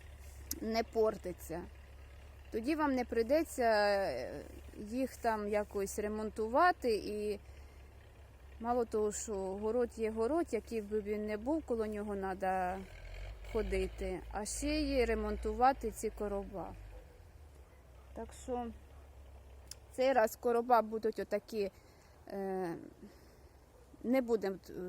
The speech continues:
вірніше, їх заглубляти, отакі поверхневі, бо кажу чоловіку, <laughs> якщо мені щось не сподобається, щоб можна було взяти і перенести в друге місце. Ну,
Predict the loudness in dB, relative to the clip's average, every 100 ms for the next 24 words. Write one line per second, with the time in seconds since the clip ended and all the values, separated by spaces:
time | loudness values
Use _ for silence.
0 | -6 -6 -4 -4 -4 -6 -4 -2 -2 -2
1 | -2 4 4 4 0 -4 -6 -6 -6 -6
2 | -6 -6 -4 0 2 2 0 -4 -6 -20
3 | -20 -20 -20 -20 -8 -6 -2 -2 0 -2
4 | -2 -2 0 0 0 -4 2 4 4 2
5 | -2 -4 -10 -16 -20 -20 -6 -4 -2 2
6 | 2 2 2 4 4 4 4 0 0 0
7 | 2 4 4 6 6 6 2 -2 -2 -6
8 | -18 -18 -2 0 4 6 8 6 6 6
9 | 6 8 8 8 8 4 4 0 2 2
10 | 2 2 0 0 -8 -10 -2 2 4 4
11 | 0 -2 -4 -8 -10 -10 -10 -12 -20 -20
12 | -20 -20 -20 -20 -20 -20 -20 -14 -10